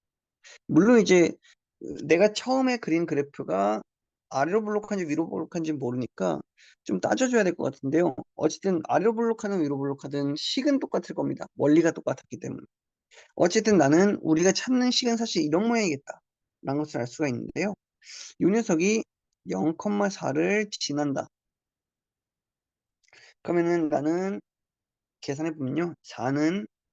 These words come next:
마이너스 A의 사가 되니까요. A는 마이너스 일이 되겠죠. 그러니까 사실 잘못 그린 거죠.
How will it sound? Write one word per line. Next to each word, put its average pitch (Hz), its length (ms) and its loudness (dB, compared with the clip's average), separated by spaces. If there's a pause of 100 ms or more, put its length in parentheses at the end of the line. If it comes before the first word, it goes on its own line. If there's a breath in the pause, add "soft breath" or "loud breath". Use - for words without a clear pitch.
마이너스 127 640 -8
A의 147 580 0 (840)
사가 131 360 -4
되니까요. 131 600 -4 (580)
A는 139 340 -2
마이너스 123 460 -8
일이 160 140 -4
되겠죠. - 200 -10 (1040 loud breath)
그러니까 180 220 2
사실 202 300 0
잘못 175 320 0
그린 160 180 4
거죠. 160 220 -4